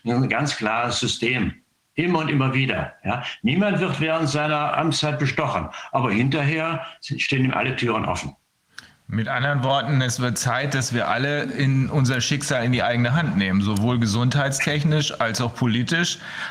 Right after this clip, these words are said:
Speaker 2: als auch bildungstechnisch, dass wir dafür sorgen, dass das, was für uns gut ist, wir selbst entscheiden und umsetzen und nicht, so wie es im Moment läuft, von oben gesagt wird, "Vitamin D kennen wir gar nicht, Impfung ist das Richtige", Klammer auf,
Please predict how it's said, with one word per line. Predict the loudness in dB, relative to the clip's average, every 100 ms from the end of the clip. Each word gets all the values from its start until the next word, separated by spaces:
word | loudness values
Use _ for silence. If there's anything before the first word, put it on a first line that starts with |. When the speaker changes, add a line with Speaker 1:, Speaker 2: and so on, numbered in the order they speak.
| -4
Speaker 2:
als | -2 -2 0
auch | -2 0
bildungstechnisch, | 0 2 2 2 0 0 2 2 2
dass | -2 0
wir | 0
dafür | 0 0 0
sorgen, | 0 2 2 2 2 0
dass | 0 -2 0
das, | -2 0 -2 -6 -12 -20 _ _ -10 -2
was | 0 0
für | 0 2
uns | 4 2 2
gut | 0 -2 0
ist, | -2 -2 -6 -12 -14 -4
wir | 0 2
selbst | 2 0 -2 -2
entscheiden | 0 0 0 2
und | 2
umsetzen | 2 2 2 0 -2 -2
und | 2
nicht, | 2 0 -2
so | -4 -2 0
wie | 0
es | 0
im | 2
Moment | 4 4 2 0
läuft, | 0 0
von | 0 0
oben | 0 2 2
gesagt | 2 0 0 0
wird, | -2 -2 -2
"Vitamin | 0 2 2 4 4 2
D | 0
kennen | 0 2 2
wir | 2
gar | 0 0
nicht, | 0 -2 -2
Impfung | 0 2 2 2
ist | 0
das | -2 -2
Richtige", | -2 -2 -2 -2 -2
Klammer | -2 0 2 2 2
auf, | 0